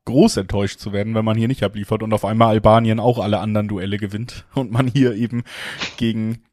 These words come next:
gegen Tschechien oder Polen respektive Punkte liegen lässt. Wir bleiben noch am Freitag und sprechen dann noch über ein weiteres Spiel. Schweden gegen Belgien steht da noch auf dem Programm und, äh, damit ja eigentlich die Rückkehr von zwei alten Bekannten.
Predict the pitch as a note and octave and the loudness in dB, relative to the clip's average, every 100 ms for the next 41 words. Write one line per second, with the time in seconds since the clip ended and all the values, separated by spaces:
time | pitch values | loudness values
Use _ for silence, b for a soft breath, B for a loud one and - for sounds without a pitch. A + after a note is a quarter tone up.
0 | - A2 A2+ A2 A2 A2+ G2+ A2 G#2+ A2 | -12 -12 -6 -8 -6 -8 -6 -6 -6 -6
1 | G#2+ G#2+ G#2+ - G#2+ - A2 G2+ G2+ A2 | -8 -6 -8 -8 -10 -10 -10 -6 -6 -8
2 | G#2 G#2 G2+ G#2 F#2+ F#2 - B B B | -8 -8 -8 -6 -6 -8 -12 B B B
3 | B - A#2 A2 G#2+ A2 C#3 C3 A#2 A2+ | B 4 4 6 4 4 4 0 0 0
4 | G#2+ - G2 A2+ - A2+ G2+ G#2 G2 - | -4 -6 0 0 0 0 -2 -6 -8 -6
5 | G#2 G#2+ G#2+ G#2+ A2 G#2 G#2+ G#2 A2+ A2+ | -4 0 0 0 0 0 2 0 0 -2
6 | G#2 - - G#2 A2 A2+ b b b - | -4 -6 -6 -2 0 -2 b b b -8
7 | - A#2 D#3+ D#3+ C#3 A#2+ A#2 G2+ A#2 C3 | -2 0 0 -2 -4 -2 -2 2 2 2
8 | G#2+ G2+ - G#2+ G#2 G#2 G2+ - G#2 - | 0 -2 -4 -4 -2 -2 -4 -4 -6 -4
9 | G2+ - G2 A#2 - B B B G#2 G2+ | -6 2 2 2 -4 B B B -12 -10
10 | - G#2 G2+ G#2 A2 A2+ A2 G2+ A2+ G#2+ | -8 -6 -2 0 2 2 0 -2 -4 -4
11 | A2 B2 - G#2 - G#2 - - G#2+ F#3+ | -6 -6 -6 -6 -6 -8 -6 0 2 2
12 | D3 E2+ F2+ - E2+ - - E2+ D#2 - | 0 -6 -8 -8 -12 -10 -8 -8 -10 -10
13 | G2+ | -10